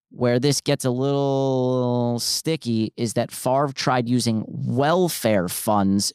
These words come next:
to build that volleyball facility. And I wanna say that there's actually, like, taped, recorded, like, conversations with Favre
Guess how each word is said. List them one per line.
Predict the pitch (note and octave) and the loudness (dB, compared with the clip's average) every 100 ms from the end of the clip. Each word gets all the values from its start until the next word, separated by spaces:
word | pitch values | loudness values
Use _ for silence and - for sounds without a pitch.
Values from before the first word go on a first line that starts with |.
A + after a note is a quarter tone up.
| _ - | _ -2
to | C3+ A2+ - | -2 -2 -2
build | D3 D#3+ B2+ A#2+ | 0 0 -2 -4
that | G#2+ - | -4 -2
volleyball | A2 G#2 G#2 G2+ G2+ F2 | 2 4 4 4 2 2
facility. | - - F#2+ G2 - - - | -2 0 0 -2 -8 -14 -10
And | - D3+ | -2 0
I | C#3+ | 2
wanna | C3 G3+ A3 | 2 0 0
say | - A#2+ G#2+ G#2 G#2+ - | 0 0 0 0 -4 -8
that | - B2+ | -4 0
there's | B2 | 0
actually, | C3 C#3+ - C3+ | 0 -2 0 2
like, | A2 G2+ | 2 0
taped, | - - D3 - | -4 -4 -4 -4
recorded, | - B2 - C3+ C3 C3 A#2 - _ - | -2 -2 0 0 2 0 -2 -10 _ -4
like, | A#2 A2 _ _ _ - | -2 -2 _ _ _ -6
conversations | C#3 C#3 A#2+ A#2+ B2+ B2+ - G#2+ | -2 0 0 0 0 0 0 -2
with | G#2+ - | -4 -6
Favre | - A2+ A#2+ C#3 | -2 0 2 0